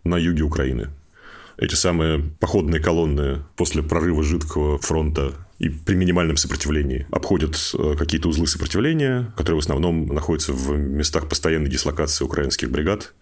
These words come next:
Авиация имеет полное превосходство в воздухе. Продвижение в первые дни составило там десятки километров, за первую неделю сотни километров. Был форсирован Днепр практически без, э, всякого сопротивления. Вот так себе,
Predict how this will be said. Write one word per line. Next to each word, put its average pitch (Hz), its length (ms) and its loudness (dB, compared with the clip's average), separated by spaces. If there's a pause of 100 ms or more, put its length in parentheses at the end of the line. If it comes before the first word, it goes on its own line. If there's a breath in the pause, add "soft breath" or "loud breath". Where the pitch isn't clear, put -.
(400 loud breath)
Авиация 82 460 2
имеет 76 400 -2
полное 73 420 2
превосходство 71 720 -2
в 67 580 0
воздухе. 123 600 0 (400)
Продвижение 90 640 2
в 78 260 -2
первые 73 380 0
дни 90 180 0
составило 76 500 0
там 73 240 -4
десятки - 380 -2
километров, 73 840 -2
за 76 160 0
первую 80 260 2
неделю 73 560 0
сотни - 300 0
километров. - 560 -4 (720 loud breath)
Был 87 160 2
форсирован 71 540 2
Днепр 127 340 0 (160)
практически 73 460 -4
без, 71 400 -2
э, 69 260 0
всякого 69 300 -2
сопротивления. 67 640 -4 (240)
Вот 98 180 -2
так 127 160 0
себе, 92 240 0